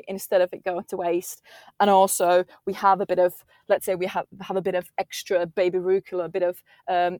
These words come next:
extra chicken. Uh, we don't want that going to waste either. So we can bake that into a pizza and sell it at a discounted price on the Rescue Club app. Um, and we've actually sold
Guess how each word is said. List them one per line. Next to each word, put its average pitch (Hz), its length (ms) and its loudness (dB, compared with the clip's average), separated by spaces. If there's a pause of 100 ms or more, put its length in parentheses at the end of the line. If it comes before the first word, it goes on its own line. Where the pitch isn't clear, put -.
(120)
extra - 400 -8
chicken. 220 640 -4 (240)
Uh, 175 260 -2
we 190 120 -8
don't 180 160 2
want 196 180 -2
that - 220 -4
going 185 180 0
to - 140 -14
waste 180 320 -2
either. 180 240 -2
So 170 260 -6
we 180 180 -4
can 185 200 -10
bake 185 340 0
that - 260 -4
into 180 300 -12
a 170 60 -10
pizza 180 600 -8
and 165 140 -12
sell 175 240 -6
it 170 240 -4
at - 220 -14
a - 20 -12
discounted 175 640 -8
price 160 540 -8 (240)
on 175 140 -6
the 170 60 -6
Rescue - 300 -10
Club - 300 -16
app. - 320 -6 (360)
Um, 175 440 0
and 175 320 -6
we've 185 340 -6
actually 175 640 -6 (300)
sold 180 560 -4